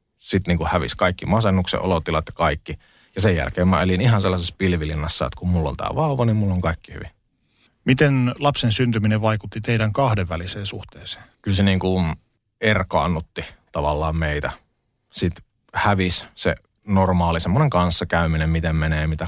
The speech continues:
Speaker 1: kuuluu. Et mulla oli vaan se va-, la-, lapsi. Mä halusin jäädä kotiin, kun se lapsi syntyi. Mä halusin niinku jäädä vanhempainvapaalle kotiin, että mä oon niinku tän vauvan kaa.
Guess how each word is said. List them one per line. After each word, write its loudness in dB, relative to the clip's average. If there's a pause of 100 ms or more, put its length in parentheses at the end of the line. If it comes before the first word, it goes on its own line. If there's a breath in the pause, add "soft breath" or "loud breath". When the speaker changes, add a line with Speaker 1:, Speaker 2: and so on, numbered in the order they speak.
Speaker 1:
kuuluu. -4 (500 soft breath)
Et -4
mulla 4
oli 0
vaan 2
se 0
va-, 4
la-, 0 (120)
lapsi. 0 (180)
Mä 0
halusin 2
jäädä -2 (140)
kotiin, 0
kun -12
se -4
lapsi 0
syntyi. -2
Mä 2
halusin 2
niinku 0
jäädä -2
vanhempainvapaalle 0
kotiin, -2
että -10
mä 2
oon 2
niinku -2
tän -2
vauvan 0
kaa. 0